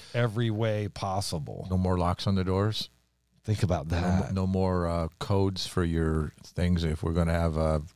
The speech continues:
Speaker 2: technology, no more security codes?
Speaker 1: Right.
Speaker 2: No more hospitals? No more prisons?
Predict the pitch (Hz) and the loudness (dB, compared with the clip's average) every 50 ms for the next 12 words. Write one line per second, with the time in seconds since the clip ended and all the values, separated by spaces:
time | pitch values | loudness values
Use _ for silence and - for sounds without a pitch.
0 | _ - 90 82 - - 85 85 87 90 92 92 87 90 90 90 90 85 82 - | _ -2 -2 -2 0 0 0 2 2 2 0 0 -2 -4 -6 -6 -6 -8 -10 -12
1 | - 80 80 82 82 85 82 80 - - - - - 90 90 92 92 - - 95 | -12 -10 -8 -6 -4 -4 -4 -4 -4 -6 -6 -4 -4 -4 -2 -4 -4 -4 -4 -4
2 | 98 107 107 104 - - - - - 78 73 71 80 92 107 - - - - _ | -2 -4 -4 -6 -8 -12 -14 -14 -12 -8 -6 -2 0 0 0 -2 -4 -12 -20 _
3 | _ _ _ _ _ _ _ _ _ _ _ _ - 85 87 85 - 90 90 - | _ _ _ _ _ _ _ _ _ _ _ _ 0 0 2 2 2 2 0 0
4 | - - 117 127 143 139 - - - - _ _ _ _ _ _ _ _ _ - | 0 0 0 0 -2 -2 -4 -8 -10 -14 _ _ _ _ _ _ _ _ _ -20
5 | - - - - - - - 92 92 92 87 82 - 90 95 98 110 113 113 - | -20 -20 -20 -20 -20 -12 -6 -2 0 0 0 0 0 -2 -2 0 -2 -4 -4 -6
6 | - | -10